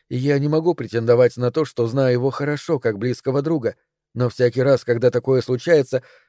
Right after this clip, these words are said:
я подозреваю, он вспоминает о своей утрате, и в отчуждённости его сквозит печаль. Поэтому мне и кажется, что этот внутренний разлад ему не преодолеть никогда.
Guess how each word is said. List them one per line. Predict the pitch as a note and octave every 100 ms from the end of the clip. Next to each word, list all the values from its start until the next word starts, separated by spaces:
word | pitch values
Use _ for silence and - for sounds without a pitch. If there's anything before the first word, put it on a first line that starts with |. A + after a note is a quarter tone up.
| _
я | D3+ D#3
подозреваю, | B2 B2 G#2+ A#2+ C#3+ C#3+ A#2+ _ _ _
он | C#3 C#3 B2+
вспоминает | - D3 D3+ E3+ C#3+ A#2
о | A2
своей | B2+ C3
утрате, | C3 C#3+ C#3 A#2 G2 _ _ _ _
и | G2+
в |
отчуждённости | A#2+ - A#2+ G#2+ D3+ C3+ A#2 - G#2+
его | F#2+ A#2 - _ _ _
сквозит | - B2+ A#2+ G#2+ C3 -
печаль. | G#2 - F#2 G2 _ _ _ _ _ _
Поэтому | - D#3+ D#3+ C#3+ C3+
мне | C3 C3+ C3+
и |
кажется, | A#2+ D#3 C3 A2+ -
что | G2+ C3+
этот | B2+ B2
внутренний | A#2 C#3+ B2+ B2+ B2
разлад | B2 A#2 D3+ D#3 - - _
ему | - D3+ D#3+
не | D3+ D3
преодолеть | D#3 D#3 D#3+ E3 C3
никогда. | G2 B2+ C3 B2 G#2+ F#2+